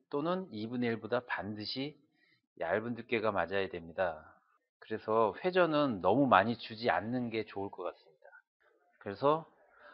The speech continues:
한 시 반 방향 원팁 정도의 회전을 주고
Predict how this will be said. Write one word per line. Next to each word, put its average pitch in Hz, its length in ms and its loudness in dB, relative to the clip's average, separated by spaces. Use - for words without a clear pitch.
한 175 220 -2
시 160 220 -2
반 117 340 4
방향 110 440 4
원팁 113 460 0
정도의 95 680 0
회전을 107 800 -6
주고 127 500 -2